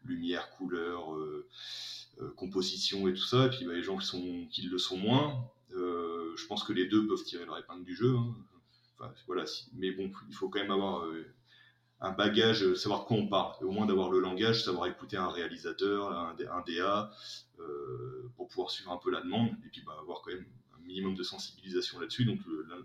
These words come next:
la, les deux sont, sont plus ou moins importants, mais, euh, faut, faut avoir au moins, au moins des notions, euh, euh, sur le, voilà, sur l'image, sur l'animation, sur le, le cinéma, sur le,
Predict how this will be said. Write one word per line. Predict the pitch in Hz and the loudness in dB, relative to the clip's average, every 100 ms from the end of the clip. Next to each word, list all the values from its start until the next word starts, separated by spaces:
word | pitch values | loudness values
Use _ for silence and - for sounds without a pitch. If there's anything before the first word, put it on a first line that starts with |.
| - | -12
la, | 92 85 - - - - - - - 120 | -12 -12 -14 -18 -20 -20 -20 -20 -12 -6
les | 90 | -2
deux | 101 | 0
sont, | 98 - 87 82 80 - - - - - - - _ _ _ _ | 0 -2 -10 -18 -20 -20 -20 -20 -20 -20 -20 -20 _ _ _ _
sont | - 107 | -4 4
plus | 123 117 | 8 10
ou | |
moins | 117 110 | 10 8
importants, | 107 107 - 135 | 6 4 6 8
mais, | 123 104 | 8 8
euh, | 95 90 90 | 8 6 4
faut, | - 90 | 2 0
faut | - 87 | 2 2
avoir | 98 98 | 2 4
au | |
moins, | 107 107 | 4 4
au | - 107 | 4 4
moins | 110 | 6
des | 104 | 6
notions, | 98 98 98 104 101 80 78 _ _ _ _ _ _ _ _ - - | 4 2 0 -2 -4 -6 -12 _ _ _ _ _ _ _ _ -10 -4
euh, | |
euh, | 98 | -2
sur | - - 95 | 0 2 2
le, | |
voilà, | 92 90 | 2 2
sur | - 92 | 0 -2
l'image, | 82 85 92 - | -2 -2 -2 -2
sur | 87 | -4
l'animation, | 78 82 78 73 - 92 92 | -6 -6 -6 -6 -6 -6 -6
sur | 87 - 82 | -6 -6 -6
le, | 76 | -6
le | 76 76 | -4 -6
cinéma, | - 80 82 90 101 104 | -6 -6 -4 -2 0 -2
sur | 104 - | -4 -6
le, | - | -12